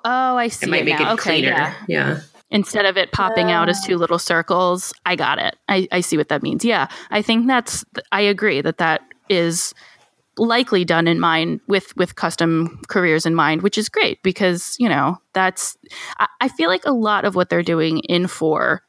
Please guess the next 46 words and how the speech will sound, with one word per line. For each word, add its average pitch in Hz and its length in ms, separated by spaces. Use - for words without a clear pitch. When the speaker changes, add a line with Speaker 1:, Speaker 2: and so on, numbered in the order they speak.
Speaker 1:
in 196 180
general 156 580
has 196 560
the 208 100
custom 175 580
content 165 680
in 151 180
mind. - 500
It - 220
just, - 300
it's, - 340
there's 190 280
that 180 180
awareness 175 500
of, 170 140
like, 160 300
"Okay, 160 340
this 202 160
is 190 100
how 165 160
we 220 160
have 170 180
the 170 80
game, 139 320
but 156 200
this 180 180
is 160 60
going 160 220
to 165 100
be 165 160
added 156 320
to. 185 360
So 175 160
therefore, 160 600
you 180 100
know, 147 120
we're 170 140
gonna 165 160
make 160 240
it 156 160
a 180 40
little 170 200
bit 165 100
more 160 220
accessible 151 580
for 151 400